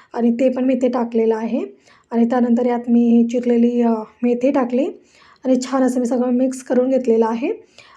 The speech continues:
आणि आता थोडं थोडं पाणी टाकून मी, अ, छान असं पीठ मळते, जसं आपण, अ, चपातींसाठी मळतो ना, त्यापेक्षा जरा घट्ट मळायचं आहे, का तर आपण ना, अ, या पिठाला ना मुरण्यासाठी ठेवणार आहोत आणि त्यामध्ये मेथी वगैरे असल्यामुळे ना पाणी सोडतं,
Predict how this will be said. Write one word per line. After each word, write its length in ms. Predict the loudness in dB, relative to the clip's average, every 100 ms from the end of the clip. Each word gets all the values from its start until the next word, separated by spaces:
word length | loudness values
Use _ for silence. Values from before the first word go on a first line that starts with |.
| -10
आणि 180 | -4 -2
आता 140 | -2 0
थोडं 180 | 0 2
थोडं 140 | 0 0
पाणी 300 | -2 -2 -2
टाकून 360 | -4 -2 0
मी, 320 | 0 0 -4 -10 _
अ, 40 | -4 -4 -2
छान 140 | -2
असं 180 | 0 -2
पीठ 240 | -2 0
मळते, 400 | 2 2 2 2
जसं 260 | 0 -2 -4
आपण, 200 | -2 -4 -4 -12 -20 -10
अ, 360 | -2 0 0 -2 -4
चपातींसाठी 580 | -4 -2 -4 -2 -2 0
मळतो 340 | 0 -2 -2 -4
ना, 80 |
त्यापेक्षा 380 | -4 -6 -6 -6
जरा 440 | -4 0 0 0 0
घट्ट 280 | 0 0
मळायचं 420 | -2 0 -2 -2 -4
आहे, 80 |
का 100 | -4 -6
तर 80 | -6
आपण 220 | -6 -4
ना, 80 | -6 -6 -18 -20 -20 -18
अ, 80 | -6
या 160 | 0 0
पिठाला 360 | 0 0 0 0
ना 80 |
मुरण्यासाठी 640 | 0 2 4 2 0 -4 -4
ठेवणार 440 | 0 2 4 2
आहोत 300 | 0 -2 -4
आणि 180 | -2 -2
त्यामध्ये 500 | -2 -4 -2 -4 -4 -10 -20 _ -2
मेथी 260 | 0 0
वगैरे 260 | 0 0 0
असल्यामुळे 400 | -2 -2 -2 -2
ना 120 | -2
पाणी 340 | -2 0 0 0
सोडतं, 500 | 0 0 -2 -6